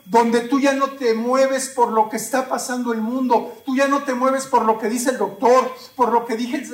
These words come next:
lo dice, lo que dice el psicólogo, porque lo que dice el maestro, el jefe, o, o el vecino, o, o tu esposa, o la, o la gente negativa, o lo que dicen las redes sociales.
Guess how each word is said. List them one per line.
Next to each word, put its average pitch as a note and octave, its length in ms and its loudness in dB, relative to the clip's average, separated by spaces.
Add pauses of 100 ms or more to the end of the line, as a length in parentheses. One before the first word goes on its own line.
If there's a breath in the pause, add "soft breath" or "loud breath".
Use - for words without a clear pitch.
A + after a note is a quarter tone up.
lo G#3+ 140 -6
dice, A#3 280 -8
lo A3 140 -4
que A#3 100 -10
dice A3+ 180 -8
el B3 80 -10
psicólogo, B3 840 0
porque A#3+ 260 -2
lo A#3 140 -2
que B3 80 -4
dice B3+ 220 -2
el B3+ 80 0
maestro, A3+ 640 -2
el G#3 120 -10
jefe, C4 800 -2
o, A3 120 2
o A3+ 300 0
el G#3 80 -6
vecino, C4 540 -2
o, A3 500 -2
o - 40 -14
tu G#3 80 -8
esposa, C4+ 840 2
o G#3 100 0
la, A#3 160 -2
o G#3 120 -6
la G3 120 -6
gente C4+ 380 -4
negativa, A#3 840 -4
o G3+ 160 -2
lo G#3+ 180 2
que A3+ 100 2
dicen C4 340 0
las G#3 120 -2
redes A#3+ 220 -2
sociales. A#3 600 -8